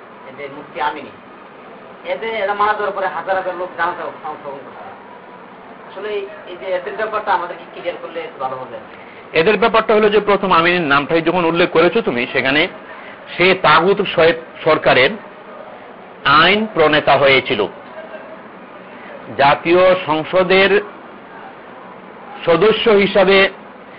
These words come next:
Speaker 2: কুফরি গণতান্ত্রিক পন্থায় নির্বাচিত হয়ে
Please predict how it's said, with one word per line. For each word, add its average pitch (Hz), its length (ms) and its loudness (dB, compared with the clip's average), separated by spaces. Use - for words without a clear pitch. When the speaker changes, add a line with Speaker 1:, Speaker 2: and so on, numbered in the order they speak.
Speaker 2:
কুফরি 214 560 0
গণতান্ত্রিক 190 840 0
পন্থায় 180 580 4
নির্বাচিত 165 640 2
হয়ে 151 380 4